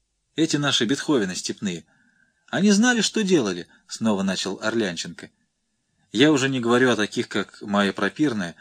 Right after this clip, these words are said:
которая сознательно пошла на смерть. А сейчас?»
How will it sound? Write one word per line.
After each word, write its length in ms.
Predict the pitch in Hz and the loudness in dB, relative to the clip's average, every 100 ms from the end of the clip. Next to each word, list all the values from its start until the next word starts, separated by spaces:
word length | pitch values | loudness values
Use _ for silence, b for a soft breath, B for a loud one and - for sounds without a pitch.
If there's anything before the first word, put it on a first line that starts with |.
| b | b
которая 340 | - 101 107 | -6 0 2
сознательно 640 | 104 107 107 139 139 123 117 | 2 2 0 -2 0 0 -2
пошла 320 | 113 - 110 | -2 0 0
на 100 | 110 | 0
смерть. 460 | - 107 87 - _ _ _ _ _ _ _ _ _ _ | -2 -4 -4 -12 _ _ _ _ _ _ _ _ _ _
А 100 | 131 | -8
сейчас?» 560 | - 123 123 127 - | -4 -4 -4 -4 -8